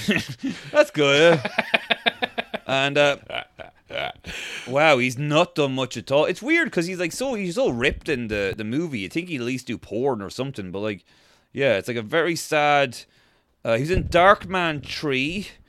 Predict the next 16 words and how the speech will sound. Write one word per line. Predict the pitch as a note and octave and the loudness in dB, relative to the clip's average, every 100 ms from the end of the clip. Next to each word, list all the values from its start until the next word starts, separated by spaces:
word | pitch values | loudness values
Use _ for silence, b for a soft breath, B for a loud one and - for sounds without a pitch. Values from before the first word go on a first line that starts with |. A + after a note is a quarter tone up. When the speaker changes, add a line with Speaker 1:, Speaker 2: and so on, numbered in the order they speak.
| - | -8
Speaker 2:
Oh | G3+ | -6
my | D#3+ | -6
God, | A#2 B2 D#3 F3 B2 | -4 -2 2 4 2
I | D3+ | -2
didn't | F#3+ | -2
even | F3+ D#3 | -4 -2
know | D3+ | -2
they | C3+ C3 | 0 -2
made | A#2+ C#3+ C3 | 0 0 0
a | A2+ | -2
Darkman | C#3+ C#3 C#3 C#3+ B2+ A2+ | -2 -2 0 -2 -2 -6
Two. | A2+ C3 E3 C3 | -8 -6 -6 -8
Speaker 1:
Yeah, | C#3 D3 C#3+ B2+ A2 - | -2 2 4 4 2 -2
oh | C#3+ | -6
God. | B2+ B2 B2+ G3 | -2 0 2 4
Speaker 2:
Uh, | A3 A3 | 4 2